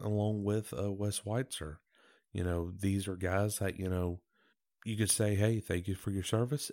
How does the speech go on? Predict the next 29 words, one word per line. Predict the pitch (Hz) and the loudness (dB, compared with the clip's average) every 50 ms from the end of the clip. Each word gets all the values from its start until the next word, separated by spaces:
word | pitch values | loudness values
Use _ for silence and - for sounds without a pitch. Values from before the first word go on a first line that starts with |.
| - - | -6 -2
and | 101 101 98 101 101 98 98 - - - - | 0 2 2 2 2 0 -4 -8 -12 -6 -4
bye. | 101 104 107 90 - - | -2 -2 -2 -2 -2 -2
<laughs> | 107 113 - _ _ _ _ _ _ _ _ _ - - _ _ _ | -2 -2 -2 _ _ _ _ _ _ _ _ _ -20 -20 _ _ _
So | - - 113 107 | 0 2 2 4
definitely | 107 113 127 131 127 - 135 131 123 117 110 | 4 4 4 4 2 2 4 4 4 4 2
for | - - 120 110 107 104 104 101 98 98 - - - - _ - | 2 2 4 4 4 4 2 0 -2 -4 -6 -12 -16 -18 _ -10
outside | - 113 113 - - 131 120 117 | -8 -6 -4 -2 2 2 2 2
linebacker | 117 117 117 113 110 110 107 107 - - 113 107 107 107 101 - | 2 2 2 2 2 2 0 0 0 0 0 2 2 0 0 0
and | 101 98 95 92 92 90 90 87 87 87 82 82 - - - _ _ _ _ _ _ - - | 0 0 2 2 2 0 0 0 -2 -4 -4 -6 -8 -12 -20 _ _ _ _ _ _ -4 -2
offensive | 120 117 107 110 104 95 95 90 92 | 0 2 2 2 0 0 -2 -4 -2
lineman, | 95 95 98 101 101 107 117 127 131 127 - _ - - - _ _ _ _ _ - 107 | 0 0 2 2 2 2 2 0 0 -2 -8 _ -20 -20 -20 _ _ _ _ _ -4 0
definitely | 107 110 113 - - 113 113 107 | 2 2 2 2 2 0 0 2
I | 98 95 | 0 -2
think | - 107 95 85 | -2 -2 -2 -2
we're | 90 90 | -2 -2
hitting | - 107 104 - - 98 101 98 90 - | 0 0 0 0 0 -2 -2 -2 -2 -2
a | - 92 | -2 -2
lot | 92 92 95 98 98 95 | -2 0 0 0 0 0
of | 92 | 0
those | 92 95 95 95 92 92 | 0 0 0 0 0 -2
in | - - 87 | -4 -6 -4
free | - - 95 95 98 | -2 0 2 2 2
agency | 90 85 87 - - 101 95 90 - - - | 0 -2 -2 -2 -2 0 0 -2 -2 -4 -4
and | 98 98 95 92 90 | -2 0 0 0 0
in | 87 85 85 82 87 85 - _ _ _ - - _ _ _ | -2 -4 -4 -8 -10 -12 -14 _ _ _ -20 -20 _ _ _
the | - 95 87 85 | -2 -2 -2 -2
twenty | 85 - - 98 92 85 | -2 -2 -2 -2 -2 -2
twenty | - - 87 80 78 78 | -2 -2 -2 -2 -2 -2
draft. | - 95 90 95 110 131 143 - - - - | 0 0 0 2 0 -2 -4 -6 -10 -20 -20